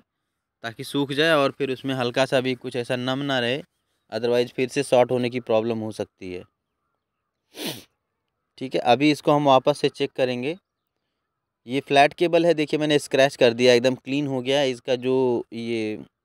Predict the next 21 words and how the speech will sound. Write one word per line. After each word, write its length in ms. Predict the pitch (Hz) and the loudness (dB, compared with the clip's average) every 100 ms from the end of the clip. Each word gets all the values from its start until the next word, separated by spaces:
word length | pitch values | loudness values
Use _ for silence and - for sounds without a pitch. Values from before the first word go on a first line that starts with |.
| _ - | _ -14
अंदर 260 | 120 123 127 | -4 -2 2
का 140 | 127 | 2
जो 380 | 123 127 127 120 | 2 2 2 2
रहता 280 | 117 113 131 | 2 2 0
है 220 | 120 139 _ _ _ _ _ _ _ _ 120 | 0 -4 _ _ _ _ _ _ _ _ -6
तांबे 300 | 117 120 127 | -4 -2 -2
के 120 | 127 | 0
जैसा, 320 | 113 123 151 - _ - | 0 0 -4 -4 _ -18
वो 80 | 117 | -12
पूरा 200 | 120 127 | -2 0
दिख 240 | 117 123 123 | 2 2 2
रहा 80 | 113 | 0
है 60 | |
केबल। 380 | 110 117 143 180 _ _ _ - - - _ _ _ _ _ _ - | 0 -6 -6 -10 _ _ _ -20 -18 -20 _ _ _ _ _ _ -8
केबल 200 | 143 156 | -4 -2
को 100 | 165 | 2
लगाने 400 | 156 139 139 156 | 4 4 2 0
के 80 | 156 | 0
बाद 220 | 143 143 | 2 0
में 240 | 151 147 - | -2 -4 -2
वापस 460 | 127 123 127 139 | 4 4 6 2